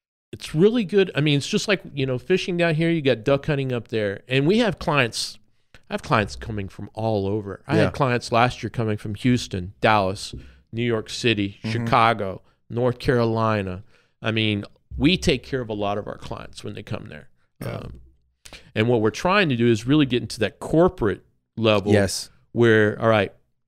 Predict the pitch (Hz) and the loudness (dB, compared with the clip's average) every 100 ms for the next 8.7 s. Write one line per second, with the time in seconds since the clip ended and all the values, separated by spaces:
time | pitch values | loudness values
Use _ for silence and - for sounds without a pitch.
0 | - 120 143 139 - 120 151 - 147 147 | -4 0 2 2 -2 0 0 2 0 0
1 | 143 139 151 160 143 113 - 127 143 135 | 0 0 2 -2 -2 -2 0 0 2 0
2 | 120 143 139 147 - 120 139 135 139 131 | 2 -2 -2 -6 -6 -4 -6 -2 -2 -2
3 | 110 135 123 135 123 117 113 127 127 127 | -2 -4 -2 -4 -4 -4 0 0 0 -4
4 | 127 - 117 - 123 - 123 113 113 117 | -4 -4 -10 -6 -8 -2 -2 -2 -4 -2
5 | 110 120 135 135 135 131 - _ _ _ | 0 4 6 4 2 -6 -12 _ _ _
6 | - 65 - 113 98 95 95 101 _ _ | -20 -20 -8 -4 -2 -4 -6 -14 _ _
7 | 151 156 160 151 185 208 165 190 175 147 | 2 4 4 4 4 4 4 4 4 2
8 | 143 156 165 123 139 143 156 | 4 4 2 0 2 2 2